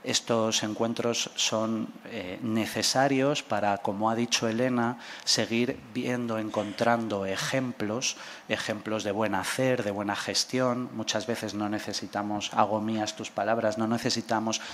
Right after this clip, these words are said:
inventar nada, sino necesitamos ver qué funciona, por qué funciona, testarlo y evolucionarlo y mejorarlo. Estoy seguro que estos encuentros van a servir para ello, así que yo ya me callo, que llevamos un poquito de,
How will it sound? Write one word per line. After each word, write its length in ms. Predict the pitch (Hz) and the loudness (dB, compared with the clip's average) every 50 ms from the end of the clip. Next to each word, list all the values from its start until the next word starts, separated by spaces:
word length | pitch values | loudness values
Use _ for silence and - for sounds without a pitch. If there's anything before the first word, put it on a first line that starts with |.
| - - - - | -12 -8 -4 -4
inventar 580 | 117 104 104 107 104 104 98 - 101 101 101 | -2 -2 -2 -2 -2 -2 0 0 0 0 0
nada, 500 | 110 120 135 139 120 117 113 120 135 143 | 0 2 2 4 4 4 2 2 2 2
sino 320 | - - - 107 101 101 101 | 0 0 -2 -2 -2 -2 -2
necesitamos 680 | 101 98 - 110 - 110 101 - 107 113 113 110 - | -4 -4 -2 -2 -2 -2 -2 -2 -2 0 0 -2 0
ver 180 | 117 113 113 110 | -2 -2 -2 0
qué 140 | - 123 110 | -2 -2 -2
funciona, 800 | - - 107 98 101 - - 131 131 131 123 117 113 113 - | -2 -6 -8 -6 -6 -4 -2 0 0 2 2 2 2 2 0
por 160 | - 101 - | -2 -6 -4
qué 120 | - 117 110 | -4 -4 -4
funciona, 800 | - - 101 101 - - - 131 127 123 117 110 107 107 107 | -4 -4 -4 -4 -4 -2 0 0 2 2 2 0 0 0 -2
testarlo 840 | - 92 - - - - - 123 123 120 110 104 107 104 104 110 - - - - - - - - - - - | -2 0 0 0 2 4 6 6 6 6 4 2 4 4 4 2 0 -6 -10 -10 -8 -8 -10 -10 -12 -8 -4
y 360 | 131 127 113 117 120 - - - - | -2 0 0 0 0 0 -2 -8 -2
evolucionarlo 1040 | - 139 120 98 101 98 104 98 - - - 101 95 101 101 98 92 92 98 98 98 98 | 0 0 0 0 0 -2 -2 -2 -2 -2 -2 -2 0 2 2 2 0 0 -2 -2 -2 -2
y 20 | |
mejorarlo. 720 | 98 98 98 - - 107 104 98 101 95 95 101 104 107 | -4 -2 -4 -4 -4 -2 0 0 0 0 -2 -2 -2 -2
Estoy 220 | 104 - - 117 107 | -2 -2 -2 -2 -2
seguro 360 | - 113 104 110 113 117 113 | -2 -2 -2 -2 -2 -2 -2
que 80 | - 110 | -2 -4
estos 240 | - - 110 - | -4 -4 -4 -4
encuentros 480 | 113 107 101 - 107 107 - 113 113 - | -4 -4 -6 -6 -6 -4 -4 -4 -4 -4
van 140 | 110 101 101 | -4 -4 -2
a 60 | 98 | -2
servir 340 | - - 95 95 104 98 - | -2 -2 -2 -6 -8 -6 -2
para 260 | - 98 92 95 104 | 0 0 2 2 0
ello, 340 | 110 113 117 131 139 151 156 - - - - - - - - - - | -2 -2 -2 -2 -2 -4 -4 -8 -12 -14 -14 -12 -12 -12 -14 -12 -4
así 460 | - 113 98 - - - - 101 98 - | -4 0 2 2 2 2 0 -4 -6 -8
que 880 | - 110 107 104 101 101 98 95 95 92 92 98 101 104 110 110 113 110 - | -4 -2 -2 0 0 0 -2 -2 -2 -2 -2 -2 -4 -4 -4 -6 -8 -10 -10
yo 220 | - - 107 101 101 | -6 -4 -4 -2 -2
ya 240 | 95 104 101 98 95 | 0 0 2 2 0
me 180 | 92 92 92 | 0 -4 -6
callo, 480 | - - 101 110 117 123 139 151 170 165 | 0 2 4 4 4 2 0 0 0 0
que 120 | - 92 | -2 -6
llevamos 480 | 92 92 92 95 95 95 95 95 - 107 | -6 -4 -4 -2 -2 -2 -2 -4 -4 -6
un 80 | 98 | -4
poquito 420 | - 98 98 - 95 - 98 95 92 | -4 -4 -4 -4 -6 -4 -2 -2 -2
de, 420 | 95 95 92 92 92 90 90 92 | 0 -2 -2 -2 -4 -4 -6 -6